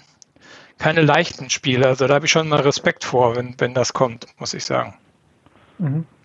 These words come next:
Speaker 2: Das hört man sehr oft von Gegnern. Ich nehme das natürlich als Kompliment. Ähm, ist ja auch super, wenn's so ist. Ähm,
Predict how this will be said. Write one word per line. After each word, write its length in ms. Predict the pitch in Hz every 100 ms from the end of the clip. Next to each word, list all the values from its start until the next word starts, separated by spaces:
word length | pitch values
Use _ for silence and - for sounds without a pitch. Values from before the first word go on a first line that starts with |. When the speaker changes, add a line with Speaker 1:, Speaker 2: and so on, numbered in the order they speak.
| - - -
Speaker 2:
Das 140 | 131
hört 140 | 151 170
man 120 | 156
sehr 140 | 151
oft 140 | 170 -
von 180 | 160 135
Gegnern. 380 | 165 180 185 151
Ich 120 | 127 - 202
nehme 160 | 156
das 80 | 151
natürlich 220 | 131 139
als 120 | 127
Kompliment. 540 | 123 135 135 143 202 -
Ähm, 460 | 143 135 131 127 123 - _ _ _ _ _ _ -
ist 200 | - 120
ja 120 | 143
auch 140 | 135 131
super, 280 | 170 160
wenn's 180 | 135 131
so 80 | 151
ist. 340 | 185 - - 175
Ähm, 420 | 139 131 139